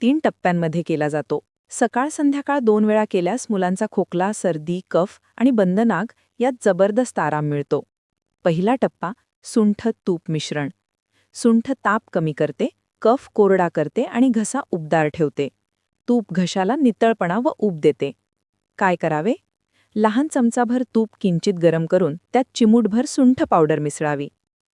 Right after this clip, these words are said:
एक वर्षापुढील मुलांच्या छातीवर, पाठीवर आणि घशावर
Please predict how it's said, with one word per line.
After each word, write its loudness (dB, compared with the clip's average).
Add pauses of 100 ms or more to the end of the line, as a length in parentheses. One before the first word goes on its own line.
(300)
एक 2
वर्षापुढील 0
मुलांच्या 2
छातीवर, 0 (220)
पाठीवर -2
आणि -4
घशावर -2